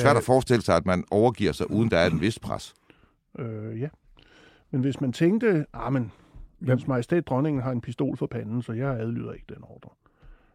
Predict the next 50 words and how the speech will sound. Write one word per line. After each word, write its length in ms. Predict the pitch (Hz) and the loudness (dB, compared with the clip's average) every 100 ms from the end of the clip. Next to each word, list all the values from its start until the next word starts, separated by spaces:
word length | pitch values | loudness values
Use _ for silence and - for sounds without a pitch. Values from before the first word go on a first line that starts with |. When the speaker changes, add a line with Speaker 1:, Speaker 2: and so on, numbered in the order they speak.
| _ - 139 | _ -14 -8
Speaker 2:
Øh, 180 | 110 - | -8 -8
altså 180 | - - | -10 -6
den 220 | 113 180 | -2 -2
frihed, 520 | - - 190 185 185 123 | -4 2 4 6 4 4
man 240 | 123 120 | 0 -2
gav, 260 | - 123 120 | -4 -6 -6
og 160 | - 123 | -8 -6
det 80 | 170 | -4
stod 220 | - 190 | -2 0
i 60 | |
den 180 | 156 151 | -2 -4
forholdsordre 640 | - 139 160 - 127 123 | -4 -2 -2 -4 -6 -6
for 100 | 117 | -6
hjemmeværnet, 600 | 127 113 135 117 - 113 113 | -4 -4 -4 -6 -10 -12 -14
eller 120 | 107 | -16
for 140 | - | -20
forsvaret, 560 | - - 104 - - - | -20 -18 -20 -18 -18 -18
eller 80 | 98 | -14
hvad 100 | 104 | -12
det 80 | 107 | -10
nu 60 | |
hed, 160 | 113 123 - _ _ | -10 -14 -16 _ _
som 200 | - 120 | -4 -2
vi 80 | 117 | -2
alle 160 | 120 | -4
sammen 220 | 139 117 | -6 -8
skulle 240 | 127 123 113 | -8 -6 -4
underskrive, 460 | 113 131 - 120 | -4 -4 -4 -6
og 60 | 120 | -6
hvor 140 | 107 | -8
vi, 120 | 107 104 - - | -8 -12 -14 -16
øh, 60 | - | -14
også 300 | - 120 139 | -12 -8 -2
lige 160 | 135 131 _ | -2 -4 _
fik 200 | - 131 131 | -8 -4 -2
en 60 | |
mundtlig 320 | 123 113 127 | -2 -2 -6
gennemgang 440 | 120 110 123 113 113 | -8 -6 -6 -6 -8
af 140 | 104 | -8
den 160 | 120 120 | -6 -6
ved 120 | 107 | -8
vores 400 | 104 101 101 - _ - - - - _ _ | -8 -12 -14 -20 _ -20 -20 -20 -20 _ _
chef 320 | - 110 - | -14 -14 -12
eller 120 | 110 98 | -14 -10
kompagnichef 760 | 113 107 110 113 - 117 - | -8 -8 -10 -12 -10 -10 -10
og 60 | 110 | -12
lignende. 380 | 107 113 - - _ | -12 -14 -16 -18 _
Speaker 1:
Jamen, 220 | - 110 | -6 -6
men 80 | 95 | -4
Speaker 2:
Så, 160 | 175 | 0